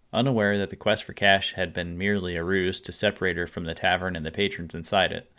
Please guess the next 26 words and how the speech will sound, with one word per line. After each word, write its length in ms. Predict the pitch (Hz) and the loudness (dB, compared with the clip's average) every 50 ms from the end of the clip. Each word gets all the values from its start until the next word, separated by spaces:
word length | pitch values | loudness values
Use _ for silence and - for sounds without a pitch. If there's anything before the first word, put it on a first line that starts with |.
| _ - - - _ _ _ _ _ _ _ - | _ -20 -20 -20 _ _ _ _ _ _ _ -6
instead 300 | 107 101 - - 139 135 | -6 -4 2 2 2 2
of 80 | 147 143 | 2 -2
retrieving 400 | 147 - - 139 131 127 117 101 | -4 -2 0 0 2 2 2 0
money 240 | 95 98 110 117 | 0 0 0 0
to 80 | 117 104 | 0 2
buy 160 | 87 90 90 | 2 0 0
dinner, 460 | 82 - 92 90 104 117 120 120 - _ _ _ | 0 -2 -2 0 0 -2 -2 -4 -8 _ _ _
he 140 | - 107 101 | -6 -6 -2
coaxed 380 | - 120 113 113 - - - | 0 0 0 0 -2 -6 -2
her 160 | 95 92 90 | 0 2 2
into 160 | 90 87 85 87 | 2 0 -2 -2
having 260 | 90 87 85 82 82 | -2 -2 -2 -6 -8
sex. 480 | - - 87 76 - - - - - _ _ _ _ _ _ _ _ _ _ _ - | -4 -4 -4 -4 -4 -10 -18 -20 -20 _ _ _ _ _ _ _ _ _ _ _ 0
Later, 300 | 101 113 127 117 117 104 | 2 2 4 4 4 4
as 180 | 98 101 - - | 4 2 0 -2
he 100 | 107 104 | -2 -2
would 220 | 104 92 95 - | -2 -2 -4 -8
become, 500 | - 101 - - 107 104 101 98 - - _ _ _ _ - - | -10 -8 -2 -2 0 0 0 -2 -4 -8 _ _ _ _ -10 0
as 320 | - 104 117 120 110 113 | 4 4 4 4 4 0
would 160 | 104 107 92 | -4 -6 -4
become 300 | 98 95 - 101 95 92 | -6 -6 -4 -4 -4 -4
his 140 | 95 92 - | -4 -6 -4
custom, 500 | - 127 127 - - - 85 87 82 - _ _ _ - - _ _ _ _ _ _ _ - | -2 -2 -2 -2 -2 -8 -8 -8 -10 -12 _ _ _ -20 -20 _ _ _ _ _ _ _ -10
the 80 | - - | -8 -4
pent-up 360 | - 131 135 127 143 120 - | -2 0 0 2 0 2 4
anger 480 | 104 101 104 101 113 117 117 117 120 | 4 4 4 4 2 2 2 0 -2